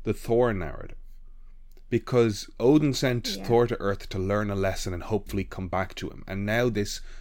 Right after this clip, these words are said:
Speaker 1: distressed old man on the brink of retirement, who was ready to hand over his kingdom to his son, has now, by,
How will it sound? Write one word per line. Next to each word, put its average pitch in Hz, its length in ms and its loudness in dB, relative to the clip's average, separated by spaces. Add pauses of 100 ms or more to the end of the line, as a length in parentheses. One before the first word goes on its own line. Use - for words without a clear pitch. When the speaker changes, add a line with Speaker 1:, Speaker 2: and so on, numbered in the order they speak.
(140)
Speaker 1:
distressed - 600 0
old 110 260 4
man 95 340 0
on 90 100 -4
the 87 80 -2
brink 98 400 -4
of 95 260 -2 (400)
retirement, 104 680 -2
who 110 120 -2
was 98 140 0
ready 117 240 2
to 98 140 0
hand 110 260 0
over 98 180 0
his 92 140 -4
kingdom 95 360 -4
to 92 120 -2
his 90 160 -2
son, 87 380 -4 (1500)
has 120 180 0
now, 117 400 4 (720)
by, 110 300 6